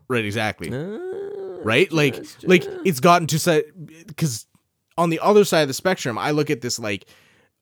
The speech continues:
Speaker 1: the L D P is so fucking disliked that someone literally assassinated the ex-prime minister.
Speaker 2: That's true. So, so talking to lots of my Japanese friends after the assassination, a lot of them were, <laughs> the comments I had were,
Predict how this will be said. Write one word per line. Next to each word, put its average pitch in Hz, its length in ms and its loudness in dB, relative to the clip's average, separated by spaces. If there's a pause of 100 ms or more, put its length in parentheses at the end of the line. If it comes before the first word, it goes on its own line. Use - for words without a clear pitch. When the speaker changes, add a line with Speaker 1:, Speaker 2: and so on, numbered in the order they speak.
Speaker 1:
the 143 220 -6
L 180 160 6
D 208 120 4
P 185 200 -4
is - 80 0
so 156 400 2
fucking 135 440 -4
disliked 110 480 -2
that 98 120 -6
someone 123 320 -2
literally 131 560 0
assassinated 101 880 0
the 92 100 -10
ex-prime 90 440 -6
minister. 82 360 -10
Speaker 2:
That's - 200 -18
true. - 180 -20 (280)
So, - 120 -18 (300)
so - 160 -12
talking 170 260 0
to 151 60 -2
lots 139 140 -2
of - 20 -6
my 127 100 -2
Japanese 117 420 -4
friends 120 240 -6
after 113 200 -6
the 98 60 -12
assassination, 107 560 -10
a 104 40 -8
lot 120 60 -4
of 113 80 -6
them 110 100 -8
were, - 720 -14 (540)
<laughs> 117 80 -20
the 131 120 -12
comments 160 260 -6
I 135 60 -4
had 127 180 -6
were, 107 280 -8